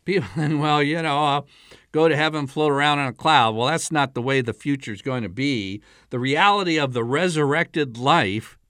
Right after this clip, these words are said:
begins now. Not when you die or not at the second coming of Christ. It be-, begins now. It becomes visible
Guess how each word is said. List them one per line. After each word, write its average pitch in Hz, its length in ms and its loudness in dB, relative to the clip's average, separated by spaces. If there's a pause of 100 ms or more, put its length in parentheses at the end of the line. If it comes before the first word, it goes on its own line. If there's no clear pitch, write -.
begins 139 580 -2
now. 175 640 -4 (640)
Not 151 360 0
when 175 200 0
you 156 160 2
die 143 520 6
or 123 160 2
not 160 300 0 (120)
at 135 180 -2
the 135 120 -8
second 165 380 -6
coming 151 280 -2
of 127 100 -8
Christ. 135 420 -2
It 165 180 -6
be-, 202 180 -10 (720)
begins 156 720 0
now. 151 640 2 (380)
It 165 180 -6
becomes 165 600 0 (240)
visible 131 1000 2